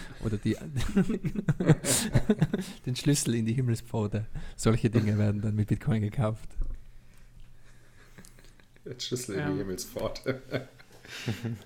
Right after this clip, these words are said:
Speaker 2: Okay.
Speaker 3: Bei der Religion von Bitcoin
Speaker 2: Erlass.
Speaker 3: ist eigentlich dann Roger Ver noch immer Je-, Jesus oder nicht mehr?
Speaker 2: <laughs>
Speaker 3: Oder erst nachdem wir ihn gekreuzigt haben?
Speaker 1: Wer, wer, wer ist, wer ist Roger Ver?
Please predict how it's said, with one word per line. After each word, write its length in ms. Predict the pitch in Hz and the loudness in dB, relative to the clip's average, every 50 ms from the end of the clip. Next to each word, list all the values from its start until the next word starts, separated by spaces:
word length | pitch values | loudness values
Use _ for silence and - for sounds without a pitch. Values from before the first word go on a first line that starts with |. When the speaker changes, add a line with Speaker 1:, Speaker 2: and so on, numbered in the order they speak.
| 127 131 135 135 | -8 -8 -8 -8
Speaker 2:
Okay. 200 | - 107 90 - - - 180 - - | -6 -6 -6 -6 -6 -10 -12 -10 -8
Speaker 3:
Bei 100 | - 151 | -6 -4
der 300 | 147 160 156 151 151 143 | -2 -2 -2 0 -2 -2
Religion 480 | 151 151 156 160 127 107 180 185 180 175 | -2 -2 0 0 2 4 4 2 2 0
von 180 | - 160 147 - | -2 -4 -2 -2
Bitcoin 220 | 190 - - - | -2 -2 0 0
Speaker 2:
Erlass. 340 | 185 - 135 135 - - - | 0 2 2 4 4 2 2
Speaker 3:
ist 160 | 156 - 175 | 2 0 -2
eigentlich 280 | 170 160 156 147 - - | -2 -2 -2 -4 -6 -8
dann 320 | - 151 147 143 147 143 143 | -6 -6 -4 -4 -4 -4 -2
Roger 280 | 151 160 156 165 147 | -4 -4 -2 -4 -4
Ver 180 | 143 151 160 165 | -4 -4 -4 -4
noch 140 | 156 - - | -4 -6 -6
immer 300 | - 170 180 185 180 160 - | -6 -4 -4 -4 -4 -6 -8
Je-, 360 | - - - 185 185 196 202 208 - - | -10 -10 -8 -8 -8 -8 -8 -8 -8 -8
Jesus 460 | - 190 208 226 240 254 247 240 - | -6 -6 -6 -6 -4 -6 -6 -6 -8
oder 400 | 208 190 185 185 180 180 180 180 - - - - - - - - - - - - - - - | -8 -6 -6 -6 -6 -6 -8 -8 -8 -10 -8 -6 -6 -6 -6 -8 -8 -10 -12 -12 -12 -6 0
nicht 160 | 160 151 - - | 4 4 4 4
mehr? 1120 | - - - - - - - - - - - - - 285 - - - - - 254 220 175 - - | 2 -4 -6 -8 -8 -4 -2 -4 -4 -4 -8 -20 -20 -20 -20 -20 -20 -16 -10 -8 -6 -8 -8 -8
Speaker 2:
<laughs> 120 | - - - | -6 2 4
Speaker 3:
Oder 200 | 226 175 180 196 | 6 8 8 10
erst 220 | 190 190 180 - | 8 8 8 6
nachdem 400 | 208 247 - - 202 196 190 180 | 4 4 4 6 6 6 6 8
wir 80 | 170 160 | 6 6
ihn 80 | 156 | 4
gekreuzigt 580 | 147 151 - - 170 180 180 - - 151 - 156 | 2 0 0 4 4 4 4 4 0 -2 -2 -2
haben? 240 | 143 135 139 156 - - - - - 196 190 180 - - - - - 127 - 151 127 120 - 262 - - - 285 - - | -4 -4 -4 -10 -12 -14 -12 -8 -6 -6 -4 -4 -6 -8 -8 -8 4 10 10 10 10 10 8 6 6 8 8 8 8 8
Speaker 1:
Wer, 100 | 113 - - 120 | 6 6 6 8
wer, 220 | 110 120 127 - - 120 | 8 8 8 6 4 6
wer 240 | 117 117 123 131 | 8 10 12 12
ist, 160 | 131 - - - - 113 | 10 10 8 4 6 8
wer 140 | 113 117 | 8 8
ist 160 | 120 - - 127 | 8 8 6 4
Roger 240 | 120 - - 117 | 4 4 4 4
Ver? 260 | 113 117 127 147 151 | 6 6 4 4 2